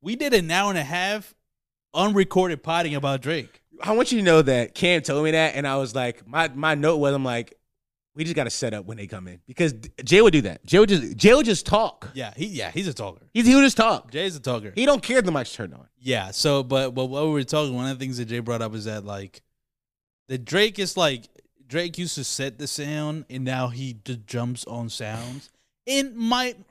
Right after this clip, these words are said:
Speaker 1: I was singing about that, and that's, uh, that is generally what's going on with hip hop. We've talked about this
Speaker 2: Yeah.
Speaker 1: before. Like, there's nobody, like,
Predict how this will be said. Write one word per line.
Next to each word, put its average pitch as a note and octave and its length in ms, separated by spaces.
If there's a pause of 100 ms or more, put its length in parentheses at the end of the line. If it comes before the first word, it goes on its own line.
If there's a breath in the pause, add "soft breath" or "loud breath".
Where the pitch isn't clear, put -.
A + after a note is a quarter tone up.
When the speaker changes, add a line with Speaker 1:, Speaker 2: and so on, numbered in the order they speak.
(100)
Speaker 1:
I A#3 100
was D4+ 140
singing A#3+ 340
about A3+ 260
that, A3 160
and G3+ 180
that's, C4 320
uh, F3+ 360
that G3+ 200
is F3+ 140
generally A3 400
what's D#3+ 180
going D#3+ 200
on C#3 100
with B2 120
hip C3+ 200
hop. G2 180
We've F3+ 160
talked G#3 220
about A#2+ 200
this A2 120
Speaker 2:
Yeah. A2 200
Speaker 1:
before. D#2 160
Like, A2 200
there's C#3+ 160
nobody, G3+ 320
like, C#3 320